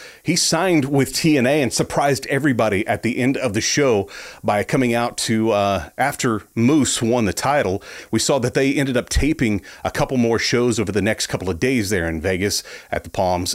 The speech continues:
and, uh, he was on those shows. It looks like that, uh, that Nick Nemeth is now a part of T N A. And man, I'll tell you, I, it,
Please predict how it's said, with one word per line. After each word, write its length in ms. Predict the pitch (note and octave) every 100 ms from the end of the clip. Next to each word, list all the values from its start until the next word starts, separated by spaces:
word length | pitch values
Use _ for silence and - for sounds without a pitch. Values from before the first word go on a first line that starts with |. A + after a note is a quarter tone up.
| -
and, 440 | G#2+ F#2+ F#2 F2
uh, 240 | F2+ E2+ -
he 100 | B2
was 140 | C3+
on 160 | C3 A#2
those 160 | C3
shows. 360 | - B2+ C3+ E2
It 100 | F#2+
looks 200 | G#2+ -
like 160 | G#2+
that, 220 | - F#2 G#2
uh, 240 | F2+ F2+
that 180 | E2+ F#2+
Nick 160 | A2+
Nemeth 400 | - A#2+ G#2+ - - - -
is 200 | - A#2
now 280 | A#2 A#2+ D3
a 40 | A2
part 300 | - D3 B2
of 160 | F#2+
T 260 | - C#3 C3+
N 120 | G2+
A. 180 | B2+ A2
And 140 | G#2+
man, 340 | A#2+ C#3 C#3+ D3 - - -
I'll 100 | D3+
tell 180 | E3+ F#3+
you, 160 | C#3 A2+
I, 220 | - - - -
it, 300 | - B2+